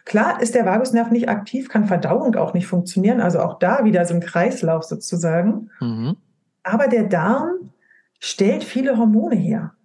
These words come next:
Speaker 1: Ja, also in seinem ganzen Aufspalten und Zusammenbauen und was er so macht aus unserem Essen,
Speaker 2: Mhm.
Speaker 1: nimmt er die Kleinteile von den Proteinen, die Aminosäuren und baut dort Hormone. Fängt auch schon an, unser Serotonin mitzubauen,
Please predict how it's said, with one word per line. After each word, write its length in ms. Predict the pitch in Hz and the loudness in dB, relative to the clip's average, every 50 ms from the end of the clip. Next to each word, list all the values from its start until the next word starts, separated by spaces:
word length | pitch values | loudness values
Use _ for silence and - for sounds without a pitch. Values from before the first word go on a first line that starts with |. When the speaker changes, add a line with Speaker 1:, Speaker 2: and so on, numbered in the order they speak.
| _ _ - | _ _ -6
Speaker 1:
Ja, 180 | 196 202 247 277 - | -2 -2 -2 -2 -2
also 200 | - 190 196 196 | -2 0 0 2
in 180 | 196 233 269 262 | 2 0 0 2
seinem 260 | 247 247 254 240 226 | 0 0 2 2 2
ganzen 300 | 220 233 233 - 233 226 | 2 0 0 0 -2 0
Aufspalten 680 | 226 233 269 - - - - 240 233 247 262 254 240 214 | 0 0 -2 -2 -6 -4 -2 0 0 0 0 0 2 2
und 120 | 214 214 | 2 2
Zusammenbauen 720 | 208 - 220 190 196 202 240 269 254 220 220 233 247 240 233 | 2 0 -2 -2 0 0 0 0 2 2 2 2 2 2 2
und 100 | 208 202 | 2 0
was 160 | 202 208 220 | 0 0 0
er 80 | 220 185 | 0 0
so 100 | 185 175 | 2 2
macht 280 | 170 185 220 - - | 2 0 0 -2 -2
aus 140 | 226 214 - | -2 -2 0
unserem 280 | 196 190 185 175 170 - | 2 2 2 2 0 0
Essen, 480 | 165 160 156 - - 254 370 - - _ _ - - _ _ _ - | -2 -4 -4 -2 -2 -2 -2 -4 -8 _ _ -20 -20 _ _ _ -10
Speaker 2:
Mhm. 420 | - 104 98 98 95 190 104 123 - - | -10 -10 -10 -10 -10 -8 -8 -8 -2 -2
Speaker 1:
nimmt 220 | 226 - - 202 | -2 -2 -2 -2
er 120 | 180 269 247 | 0 0 2
die 140 | 220 220 | 2 0
Kleinteile 580 | 208 196 196 180 214 302 359 - 294 285 269 269 | 0 0 0 0 0 0 0 -2 -2 -2 -2 -2
von 140 | 269 220 220 | 2 2 4
den 140 | 214 208 - | 4 4 2
Proteinen, 440 | - 170 170 - 175 214 226 311 | 0 -2 -2 -2 -2 -2 0 0
die 120 | 330 233 - | 0 0 2
Aminosäuren 680 | 175 185 233 320 320 262 247 233 240 240 233 233 220 | 2 2 2 0 0 -2 0 0 0 2 2 0 2
und 200 | 208 196 190 196 | 2 2 0 0
baut 340 | - 165 185 233 254 220 - | 0 0 0 0 -2 -2 -2
dort 240 | 180 175 185 185 - | -2 -2 -2 -2 -4
Hormone. 460 | 185 170 165 156 165 - - - - _ _ | -2 -2 0 0 -2 -2 -4 -4 -10 _ _
Fängt 280 | - 226 277 320 - | -2 -2 -2 -2 -2
auch 160 | - 247 254 254 | 0 0 0 -2
schon 220 | - - 294 254 | -4 -4 -4 -2
an, 220 | - 208 247 262 | 0 0 0 0
unser 260 | - 233 226 220 220 208 | 2 2 2 4 2 2
Serotonin 680 | - 214 208 226 220 - 220 208 214 226 269 269 233 196 | 2 2 2 2 0 2 2 4 4 4 4 2 2 2
mitzubauen, 720 | 175 170 - - - - 160 151 - 156 156 165 170 175 | 2 0 -2 -6 -10 -8 -8 -6 -6 -4 -4 -4 -4 -6